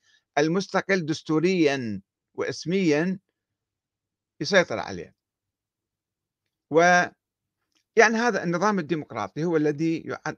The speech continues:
يحقق نسبة كبيرة من العدل والقسط.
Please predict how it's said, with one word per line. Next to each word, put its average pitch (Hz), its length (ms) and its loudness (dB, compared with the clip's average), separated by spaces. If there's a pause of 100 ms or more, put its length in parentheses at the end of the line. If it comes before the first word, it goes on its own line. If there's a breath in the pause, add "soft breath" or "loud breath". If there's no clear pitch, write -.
يحقق 123 600 -10
نسبة 151 280 -12
كبيرة 165 480 -4
من 143 180 -6
العدل 98 520 -6 (260)
والقسط. 107 600 -6